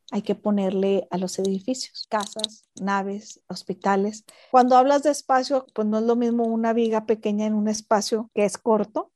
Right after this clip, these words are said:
a un espacio que tiene claro, le llamamos. O sea, es más medida, más larga. Cuando tenemos más claro,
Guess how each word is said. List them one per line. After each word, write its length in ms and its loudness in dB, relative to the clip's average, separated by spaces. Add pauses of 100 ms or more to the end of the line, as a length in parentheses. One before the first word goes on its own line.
(100)
a 100 0
un 220 2
espacio 440 -6
que 120 -6
tiene 600 -4
claro, 380 6
le 160 0
llamamos. 520 -4
O 80 -20
sea, 200 -4
es 160 -4
más 160 2
medida, 400 2
más 160 0
larga. 360 0
Cuando 180 -2
tenemos 320 0
más 200 0
claro, 540 0